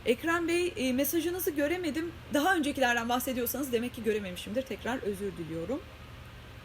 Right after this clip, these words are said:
Asya ülkelerinde ikinci dalga başladı, evet. Ve geri kapatmaya başladılar belli başlı noktaları. Bakalım ne olacak onunla ilgili. Amerika'da da zaten artık yeniden açılmalar başladı.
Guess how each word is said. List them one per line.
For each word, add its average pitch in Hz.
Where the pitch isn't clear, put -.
Asya 262
ülkelerinde 247
ikinci 254
dalga 220
başladı, 196
evet. 113
Ve -
geri 247
kapatmaya 190
başladılar 175
belli 175
başlı 175
noktaları. 190
Bakalım 254
ne 269
olacak 247
onunla 220
ilgili. 220
Amerika'da 320
da 226
zaten 202
artık 214
yeniden 247
açılmalar 214
başladı. 190